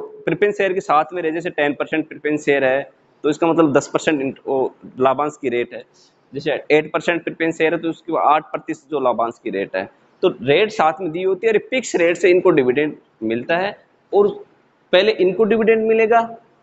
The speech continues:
और उसके बाद में इक्विटी शेयर को डिविडेंड मिलेगा। ये हो गया पूर्वाधिकार, यानी एक समता, कंपनी को लाभ होने पर समता अंशों से पहले लाभांश प्राप्त करने का पूर्वाधिकार।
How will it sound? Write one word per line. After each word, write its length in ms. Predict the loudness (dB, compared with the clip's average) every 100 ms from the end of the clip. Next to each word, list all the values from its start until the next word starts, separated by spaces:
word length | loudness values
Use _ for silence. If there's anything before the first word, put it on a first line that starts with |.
| _ _ -8
और 80 | -4
उसके 240 | -4 -2
बाद 280 | 0 2 0
में 120 | -2
इक्विटी 640 | -6 _ _ -8 -6 -6 -2
शेयर 180 | -2 -2
को 100 | -4
डिविडेंड 420 | -2 -4 -2 -4
मिलेगा। 340 | -6 -12 -18 _ _ _ _ _ _ _
ये 80 | 2
हो 100 | 2
गया 160 | 2 -2 -2 -8
पूर्वाधिकार, 680 | -6 -4 -6 -8 -14 -16 -16 _ _ -2
यानी 380 | 2 2 0 -4 -8 -6 -4
एक 200 | -4 -4
समता, 400 | -2 0 0 -2 -2 _ _ -2
कंपनी 400 | -2 -2 -2 2
को 140 | 4
लाभ 380 | 4 4 0 -2 -8
होने 260 | -6 -6
पर 360 | -6 -6 -6 -8 _ _ _
समता 460 | -8 -2 -2 0 -2
अंशों 400 | -2 -6 -2 0
से 140 | 0
पहले 360 | 0 0 4 4
लाभांश 640 | 6 4 2 0 -6 -6 -6
प्राप्त 340 | -4 -4 -6
करने 260 | -8 -6 -6
का 160 | -4 -6 -8 _ -6
पूर्वाधिकार। 720 | -4 -2 -2 -4 -4 -6